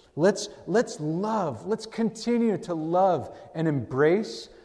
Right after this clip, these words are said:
preaching, which show God's people. It is a time of worship. It's not song and then, uh, worship stops and then preach. It's all worship. Whether you're an expositional listener, receiver,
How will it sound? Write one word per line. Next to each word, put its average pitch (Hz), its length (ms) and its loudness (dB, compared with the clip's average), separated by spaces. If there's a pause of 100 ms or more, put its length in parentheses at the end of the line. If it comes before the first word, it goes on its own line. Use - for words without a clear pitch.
(320)
preaching, 180 560 -4
which 139 340 -6
show 139 280 0
God's 107 500 -8
people. 80 520 -12 (1300)
It 139 160 0
is 147 140 0
a 143 40 -4
time 147 520 -4
of 104 180 -12
worship. 139 540 -4
It's - 120 -16
not 170 220 -6
song 151 560 -6 (320)
and 147 160 -4
then, 151 140 -2
uh, 143 420 -4
worship 135 400 -2
stops - 640 -6
and 131 100 -8
then 131 120 -4
preach. 135 280 -10 (360)
It's 147 200 -2 (120)
all 165 240 0
worship. 147 500 -4 (140)
Whether 160 320 4
you're 160 260 4
an 139 200 -2
expositional 143 1040 -6
listener, 175 520 -2
receiver, 180 760 -2